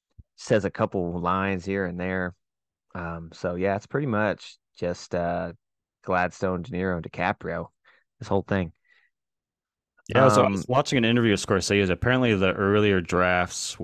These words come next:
Speaker 2: 'cause I think the book is, is more about the F B I investigation. Right, it is about the F B I investigation with Tom White. I think the sheriff's or the, the, um, F B I
Speaker 1: Yeah.
Speaker 2: agent's name.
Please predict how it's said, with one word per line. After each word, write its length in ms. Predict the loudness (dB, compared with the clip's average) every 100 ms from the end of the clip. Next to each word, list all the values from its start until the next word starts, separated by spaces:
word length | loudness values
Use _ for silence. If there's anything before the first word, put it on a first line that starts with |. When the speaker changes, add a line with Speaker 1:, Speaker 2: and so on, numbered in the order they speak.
| -8
Speaker 2:
'cause 100 | 0
I 60 | 4
think 160 | 4
the 80 | 2
book 340 | 2 4 4 4
is, 440 | 4 2 -2 -4
is 180 | -4 0
more 240 | 2 2
about 260 | 2 0 0
the 120 | 0
F 180 | -2 0
B 80 | 0
I 120 | 0
investigation. 760 | 0 -2 -2 -2 -2 -2 -4 -6 -16 -20 -20 _
Right, 220 | 0 0 0
it 340 | 2 4 6
is 200 | 6 4
about 220 | 2 2
the 100 | 2
F 120 | 0
B 140 | 2 2
I 100 | 2
investigation 640 | 0 -4 -2 -2 -2 0
with 340 | 0 0 -4 -10
Tom 240 | -2 0 2
White. 300 | 2 2 -2
I 60 |
think 260 | -4 -6 -2
the 460 | 0 2 4 2 -2 -10 -20 -14
sheriff's 400 | -2 0 0 0
or 100 | -2
the, 300 | 0 0 -2 -10 _
the, 220 | -6 -2 0
um, 440 | 0 -2 -6 -10 _ _ _ _ _ _ -20 _ _ -6
F 120 | -2
B 60 | 0
I 20 |
Speaker 1:
Yeah. 120 | 2
Speaker 2:
agent's 400 | 2 0 -2 -2
name. 240 | -2 -2